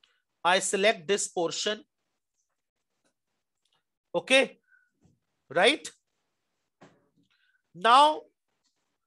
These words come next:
see the very first tool। The very first tool, that is the move tool।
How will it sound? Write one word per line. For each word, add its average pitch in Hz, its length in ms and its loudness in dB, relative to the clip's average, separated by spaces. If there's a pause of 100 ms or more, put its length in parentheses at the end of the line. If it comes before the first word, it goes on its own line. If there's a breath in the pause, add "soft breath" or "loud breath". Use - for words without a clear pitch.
(200)
see 294 320 -4
the 302 140 4
very 254 300 0
first - 500 -2
tool। 165 220 -10 (800)
The 208 160 -6
very 269 300 2
first - 460 -4 (100)
tool, 247 280 -6
that 202 260 -2
is 233 180 -4
the 277 100 0
move 226 460 -8
tool। 143 200 -6